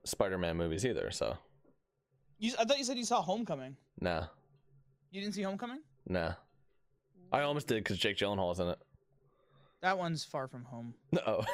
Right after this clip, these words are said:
Speaker 1: <laughs> Ugh. <laughs>
Speaker 2: Homecoming has, uh, Michael Keaton in it.
Speaker 1: Yeah, I didn't see that either.
Speaker 2: Oh, okay.
Speaker 1: I'm not a Marvel guy. I'm just, I'm not.
Speaker 2: I thought, I could have sworn you said you saw Homecoming at least.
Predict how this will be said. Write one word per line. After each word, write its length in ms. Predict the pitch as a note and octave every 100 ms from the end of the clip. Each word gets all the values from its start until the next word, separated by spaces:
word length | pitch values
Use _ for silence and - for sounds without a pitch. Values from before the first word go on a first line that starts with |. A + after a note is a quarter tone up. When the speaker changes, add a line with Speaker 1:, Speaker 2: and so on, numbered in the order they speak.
| - - - - - - - - - -
Speaker 1:
<laughs> 20 |
Ugh. 560 | C3 G#3 - - - - - - C4 D5+ - C5 - - - - -
<laughs> 360 | C4 B3+ A#3 A3+
Speaker 2:
Homecoming 520 | A#3+ - A#3+ A3 G#3
has, 220 | F3 D#3+
uh, 160 | D#3+ C#3+
Michael 300 | D3+ D#3 D3+
Keaton 300 | D3+ C3+ B2+
in 100 | A#2+
it. 100 | -
Speaker 1:
Yeah, 240 | A#2+ C3
I 80 | B2+
didn't 140 | A#2+ G2+
see 100 | E2+
that 140 | D2+
either. 220 | C#2+ - - _ _ _ _ _ _ -
Speaker 2:
Oh, 140 | D#3 E4+
okay. 180 | - D3+ - _ _ _ _ _ _ _ _ _ _ _ _ _ _ _ _ _ - -
Speaker 1:
I'm 120 | E3
not 140 | G#3
a 40 | A3+
Marvel 340 | G#3+ A#3+ G3
guy. 300 | A#2+ G2 F2+
I'm 140 | - A2+
just, 220 | A2 -
I'm 140 | A2 G#2+
not. 320 | G2+ G2 - - _ _ _ _ - _ _ _ -
Speaker 2:
I 80 |
thought, 180 | G4+ A#4+
I 80 | G4+
could 120 | - A#4+
have 60 |
sworn 240 | - G#4 G4+
you 100 | E4+
said 200 | F4 C4+
you 100 | C4
saw 220 | D4+ A#3+
Homecoming 440 | G3 C4+ F3+ C#3 -
at 80 |
least. 320 | B2 A#2+ -